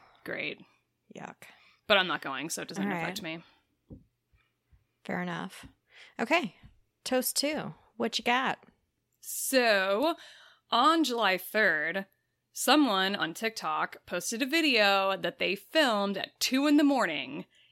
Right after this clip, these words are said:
Speaker 1: in London, England, showing Tom Hiddleston and Owen Wilson filming season two of Loki, and I am very, very excited about this news.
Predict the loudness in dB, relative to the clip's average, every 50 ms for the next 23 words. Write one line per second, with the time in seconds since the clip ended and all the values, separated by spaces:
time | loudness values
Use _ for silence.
0 | _ -12 -12 -10 -10 -6 0 2 2 4 4 4 4 2 2 0 -2 -4 -6 -6
1 | -6 -8 -8 -10 -12 -14 _ _ -8 -4 0 0 0 0 -2 -4 -6 -8 -4 -2
2 | 0 2 2 2 2 2 0 -2 -2 -2 0 0 0 0 -2 -4 -6 -6 -8 -6
3 | -4 -4 -2 -2 -4 -4 -4 -6 -6 -6 -4 -4 -4 -4 -4 -6 -6 -6 -6 -6
4 | -6 -6 -6 -4 -2 -2 0 0 0 0 0 -2 0 -2 -4 -4 -4 -6 -8 -8
5 | -6 -6 -8 -8 _ -18 -20 -20 -18 -8 0 0 2 2 2 2 2 2 0 0
6 | -4 -10 _ -14 -14 -12 -6 2 4 4 4 4 2 0 -2 -2 -4 -4 -6 -6
7 | -6 -6 -4 -6 -6 -8 -6 -8 -8 -6 -6 -8 -6 -6 -6 -8 -8 -10 -8 -8